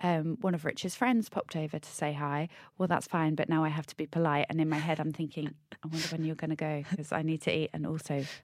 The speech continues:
got work to do." So I'm kind of half smiling, half looking at my phone. Really rude, horrible, Michelle, but rudely, kind of, like, partially checking, and then occasionally putting, turning it down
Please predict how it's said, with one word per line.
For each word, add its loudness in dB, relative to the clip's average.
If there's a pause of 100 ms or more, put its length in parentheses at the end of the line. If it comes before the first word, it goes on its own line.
(260)
got 0
work 4
to -12
do." 2 (360)
So 6
I'm 8
kind 6
of 6 (240)
half 8
smiling, 8
half 6
looking 2
at 4
my 4
phone. 4
Really 4
rude, 4 (200)
horrible, 2 (140)
Michelle, 0
but -2 (180)
rudely, 2
kind 0
of, -2
like, 4
partially 0
checking, 0 (560)
and 8
then 8
occasionally 4
putting, 2
turning 6
it 2
down 8